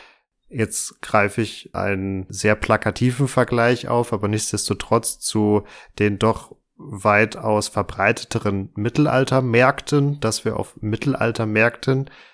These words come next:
ja häufig choreografierte Kämpfe finden, wohingegen auch, glaub ich, ihr in euren Auftritten durchaus Wert darauf legt, äh, einen nicht abgesprochenen Kampf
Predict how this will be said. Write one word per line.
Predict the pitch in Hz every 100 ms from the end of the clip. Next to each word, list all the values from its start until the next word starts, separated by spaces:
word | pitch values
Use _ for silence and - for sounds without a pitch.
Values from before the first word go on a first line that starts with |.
| _
ja | - 110 101
häufig | 113 117 - 117 113 - -
choreografierte | - 123 113 107 107 107 - 123 131 143 143
Kämpfe | 143 131 135 143 - 143
finden, | 143 - 135 143 143 143 135 120
wohingegen | 117 117 117 113 120 123 123 - _ - -
auch, | 117 -
glaub | 104 98
ich, | 98 -
ihr | 117 139 156 160 - - _
in | 117 117
euren | 113 117 117 120 113 113 - _
Auftritten | - 110 120 - - - 117 107
durchaus | 107 110 110 110 104 101 -
Wert | 104 - 120
darauf | 110 110 -
legt, | 107 107 110 - - -
äh, |
einen | 107 107 107 110 110 -
nicht | 117 117 - -
abgesprochenen | - - 107 - - 107 - 104 104
Kampf | - 117 135 - -